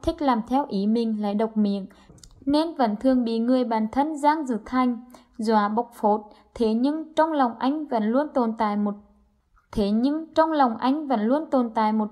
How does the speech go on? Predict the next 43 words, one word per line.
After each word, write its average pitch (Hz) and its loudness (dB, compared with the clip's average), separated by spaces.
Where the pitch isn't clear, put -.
tầng 233 -2
ấm 202 -4
áp, 196 -4
sẵn 208 -4
sàng 233 -4
thấu 196 -4
hiểu 208 -2
người 220 -2
khác, 196 -6
không 302 -4
hề 269 0
ngang 269 -2
ngược, 208 -4
luôn 277 0
tự 208 0
cho 254 -2
mình 247 -2
là 214 -2
đúng. 185 -6
Trong 208 -2
khi 339 0
đó, 220 2
Sơ 311 0
Lệ 262 0
là 220 0
cô 294 4
gái 233 -2
tốt 190 -6
bụng, 208 0
rạng 202 -2
rỡ, 190 -2
đáng 185 -2
yêu, 277 0
nên 311 0
dễ 254 0
dàng 226 -2
lấy 196 -2
được 202 -2
thiện 220 0
cảm 202 -2
của 202 0
người 220 0
khác. 202 -2